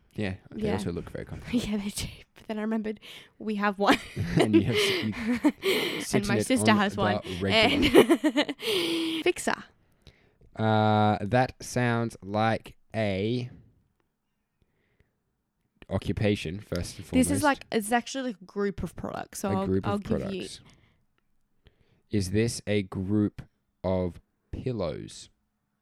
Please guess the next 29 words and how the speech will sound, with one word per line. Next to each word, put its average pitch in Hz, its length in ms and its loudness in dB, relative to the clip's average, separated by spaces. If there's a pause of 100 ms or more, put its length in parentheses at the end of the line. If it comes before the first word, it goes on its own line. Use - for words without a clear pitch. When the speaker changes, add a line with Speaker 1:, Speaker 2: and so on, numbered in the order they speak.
Speaker 2:
No. 202 760 -2 (800)
But 226 540 -2 (840)
I 240 120 4
want 233 280 4
you 269 80 2
to 262 60 -2
think 254 180 -2
about 233 160 2
what 214 140 -6
the 208 80 2
word 185 480 0 (300)
is, 185 280 -6
because 190 420 -6 (260)
this 226 200 2
is 214 100 -8
the - 160 -10
only 214 280 4
one 180 320 0
where 175 120 -6
it - 100 -10
actually, - 480 -8
like, 175 260 -8
Speaker 1:
Allen 110 340 -2
keys. - 500 -8 (240)
Speaker 2:
<sighs> - 200 -20
Speaker 1:
S-, - 1600 -20 (360)
tools. 107 560 -4
Speaker 2:
Yes. 440 520 2
<laughs> 359 320 6